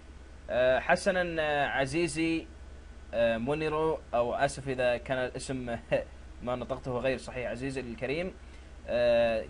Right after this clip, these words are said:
كما تريد، آه، كما تشاء، كيف يمكن فرد قماش بهذا الشكل كما ترى أنت في هذه الصورة التي وضعتها في موقع المنابر؟ آه، طبعًا، آه،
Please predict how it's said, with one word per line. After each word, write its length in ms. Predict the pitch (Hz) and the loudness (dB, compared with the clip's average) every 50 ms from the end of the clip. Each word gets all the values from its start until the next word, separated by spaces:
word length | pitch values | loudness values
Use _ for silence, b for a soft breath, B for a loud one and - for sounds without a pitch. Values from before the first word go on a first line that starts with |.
| - - | -2 -2
كما 220 | 147 151 160 156 | 0 2 2 2
تريد، 480 | 147 - 156 175 190 185 147 127 135 135 | 0 0 2 4 4 4 2 2 2 2
آه، 140 | 131 131 | 2 2
كما 200 | 131 - 147 139 | 2 0 -2 -2
تشاء، 380 | 139 139 135 - 156 151 127 92 | -2 -2 0 4 4 4 4 4
كيف 320 | - - 151 147 139 - | 2 0 0 0 2 2
يمكن 520 | 143 139 156 175 170 - - 160 151 147 139 - - - - - - - - | 0 0 0 -2 -4 -4 -6 -6 -6 -6 -8 -12 -14 -16 -16 -16 -16 0 6
فرد 260 | 160 175 180 151 110 - - - - - | 8 8 8 8 4 -2 -10 -14 -8 -4
قماش 440 | 143 131 139 156 165 160 - - - - - - - - - - - - | -4 -2 0 2 2 2 0 -2 -8 -12 -14 -14 -16 -16 -14 -10 -8 -4
بهذا 260 | 117 143 143 147 127 | 2 4 4 4 4
الشكل 340 | 120 - - 151 143 165 143 | 0 -2 -4 -2 -2 -4 -4
كما 340 | - 143 131 131 123 120 117 - - | -4 -2 0 0 0 0 -2 0 2
ترى 200 | 147 139 135 120 | 4 4 4 4
أنت 240 | 113 123 117 - | 2 -2 -4 -6
في 140 | 107 113 110 | -6 -2 -2
هذه 140 | 120 117 117 | 0 0 -2
الصورة 360 | 110 - - 139 139 131 117 | -4 -4 -2 0 2 2 2
التي 480 | 120 117 - - 127 117 110 101 - - - | 0 -2 -4 -4 -4 -4 -4 -4 -6 -6 -4
وضعتها 420 | 110 117 143 139 127 - 123 113 | -2 0 0 0 0 0 -4 -4
في 120 | 104 - 113 | -4 -4 -4
موقع 260 | 127 143 143 139 127 | -4 -4 -2 -2 -2
المنابر؟ 500 | 117 117 120 127 139 151 156 180 185 180 B B B B B B B B B B B - - - | -2 -4 -2 -2 0 0 0 0 -2 -2 B B B B B B B B B B B -14 -4 0
آه، 260 | 123 127 135 139 139 | 2 4 6 6 6
طبعًا، 400 | 139 - 190 196 190 208 208 202 202 | 4 4 4 4 4 2 2 4 6
آه، 460 | 202 202 196 190 185 120 - - | 6 6 6 6 4 2 0 -4